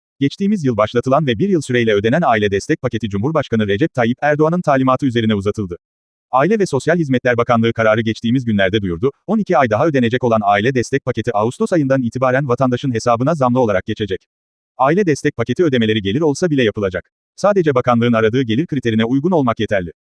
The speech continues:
Peki damla aile destek paketi ne kadar oldu? Aile destek yardımı ne zaman yatacak? Aile destek ödemelerine zam yapıldı. Aile ve Sosyal Hizmetler Bakanlığı geçtiğimiz günlerde yaptığı açıklamada memur maaşlarına yapılan zam sonrası sosyal yardımı imkanlarına da zam geldiğini duyurdu.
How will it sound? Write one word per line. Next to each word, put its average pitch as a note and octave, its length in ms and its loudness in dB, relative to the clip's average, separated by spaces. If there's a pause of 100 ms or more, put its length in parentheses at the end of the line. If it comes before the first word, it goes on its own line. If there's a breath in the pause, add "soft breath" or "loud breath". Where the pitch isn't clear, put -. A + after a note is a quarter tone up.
(140)
Peki G#3+ 220 -2
damla B2 220 4
aile A2+ 300 2
destek A#2 280 -2
paketi C3 340 -2
ne F3+ 80 0
kadar C#3+ 220 2
oldu? F2 260 -2 (280)
Aile D#3 280 2
destek C#3 320 0
yardımı A2+ 340 2
ne D#3 100 2
zaman D#3 220 2
yatacak? G#2 420 -4 (260)
Aile D#3 300 2
destek C#3+ 280 0
ödemelerine A2 480 0
zam D#3+ 200 0
yapıldı. G2+ 360 -2 (380)
Aile E3+ 280 2
ve G3 80 0
Sosyal C3+ 300 0
Hizmetler A#2+ 400 0
Bakanlığı A#2 360 2
geçtiğimiz A#2 420 -2
günlerde G#2 340 0
yaptığı A#2 320 0
açıklamada A2 440 0
memur G2+ 260 0
maaşlarına A#2 440 0
yapılan G#2+ 320 0
zam B2 220 0
sonrası C3+ 380 -2
sosyal D#3+ 320 0
yardımı C#3+ 300 2
imkanlarına B2+ 500 0
da D#3 100 2
zam C3+ 200 0
geldiğini A2 360 0
duyurdu. G2 300 -4